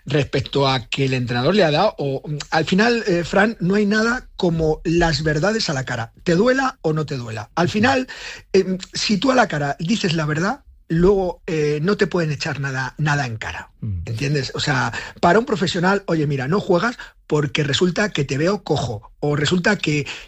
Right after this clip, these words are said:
Speaker 1: que subes y luego no bajas". La verdad a la cara, a la cara. O sea, te duela, aunque, aunque duela, porque, porque al final, eh, son situaciones que, que, que en principio duelen, pero luego lo agradeces.
Speaker 2: Ujú.
Speaker 1: Entonces,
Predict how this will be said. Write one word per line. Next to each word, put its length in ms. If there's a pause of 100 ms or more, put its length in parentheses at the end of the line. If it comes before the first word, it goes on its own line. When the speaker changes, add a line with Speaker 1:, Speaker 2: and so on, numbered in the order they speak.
(120)
Speaker 1:
que 320
subes 480
y 60
luego 220
no 120
bajas". 440 (120)
La 160
verdad 220
a 20
la 140
cara, 300 (220)
a 60
la 100
cara. 360
O 60
sea, 360 (240)
te 120
duela, 380
aunque, 460
aunque 260
duela, 340
porque, 280
porque 240
al 60
final, 300 (500)
eh, 220
son 160
situaciones 460
que, 320
que, 240
que 80
en 80
principio 380
duelen, 260
pero 240
luego 300
lo 120
agradeces. 720 (140)
Speaker 2:
Ujú. 60
Speaker 1:
Entonces, 360